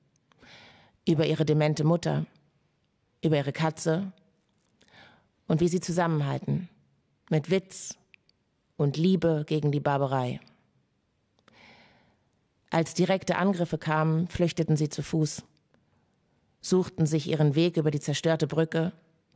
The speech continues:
Die Alten wurden getragen.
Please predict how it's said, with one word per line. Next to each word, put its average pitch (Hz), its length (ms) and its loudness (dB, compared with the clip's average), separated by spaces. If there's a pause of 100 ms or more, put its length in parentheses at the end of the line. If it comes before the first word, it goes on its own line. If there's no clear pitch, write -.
(920)
Die 143 100 -2
Alten 165 380 0
wurden 143 220 -2
getragen. 147 680 -2